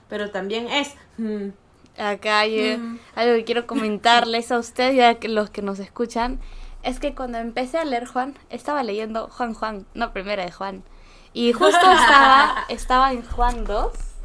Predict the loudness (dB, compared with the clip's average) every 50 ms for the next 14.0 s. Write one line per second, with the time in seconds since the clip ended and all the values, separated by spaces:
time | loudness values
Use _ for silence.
0 | -12 -12 -12 -10 -8 -6 -4 -2 -2 -2 -2 -4 -6 -6 -2 0 2 2 2 0
1 | -2 -4 -4 -4 -4 -6 -6 -6 -6 -8 -8 -8 -6 -4 -2 -2 0 0 -2 -2
2 | -4 -6 -10 -10 -10 -10 -12 -10 -8 -6 -6 -6 -6 -6 -8 -8 -8 -8 -8 -8
3 | -8 -10 -10 -12 -14 -18 -20 -20 -20 -20 -20 -16 -10 -4 -2 -2 -2 -2 0 2
4 | 4 4 4 2 0 2 2 2 4 4 4 6 4 4 2 0 -6 -6 -4 -4
5 | -4 0 0 -2 0 0 -2 -2 -2 -4 -2 -2 2 6 6 6 4 4 -6 -8
6 | -8 -12 -18 _ -20 -20 -20 -20 -20 _ _ -14 -10 -8 -8 -6 -6 -6 -6 -6
7 | -6 -8 -8 -10 -10 -12 -12 -16 -16 -14 -14 -12 -14 -14 -16 -16 -16 -16 -14 -14
8 | -16 -16 -16 -10 -6 -4 -4 -4 -2 -4 -6 -6 -6 -2 -2 0 2 2 2 4
9 | 4 2 4 2 0 0 0 -4 -14 -20 -18 -14 -8 -6 -4 -4 -2 -2 -2 0
10 | 2 2 2 0 -2 -8 -8 -6 -2 -2 0 0 0 0 0 0 0 2 6 8
11 | 8 8 8 6 4 4 2 2 2 2 2 0 0 0 -2 0 0 0 0 0
12 | 0 0 0 2 0 0 2 0 0 -2 -4 -4 -6 -6 -8 -8 -8 -6 -6 -4
13 | -4 -6 -6 -8 -10 -12 -10 -10 -10 -8 -8 -10 -10 -10 -10 -12 -12 -14 -16